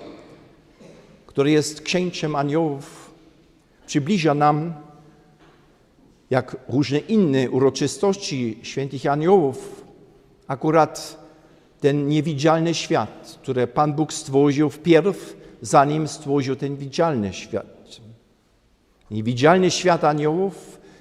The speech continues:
jest czymś niesamowicie ogromnym.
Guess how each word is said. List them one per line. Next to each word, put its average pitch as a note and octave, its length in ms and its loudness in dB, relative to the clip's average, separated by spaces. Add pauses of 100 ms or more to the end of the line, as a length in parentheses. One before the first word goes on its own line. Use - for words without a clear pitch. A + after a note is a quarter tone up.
(140)
jest - 560 -2
czymś - 580 -6 (300)
niesamowicie D#3+ 800 -2
ogromnym. B2 720 0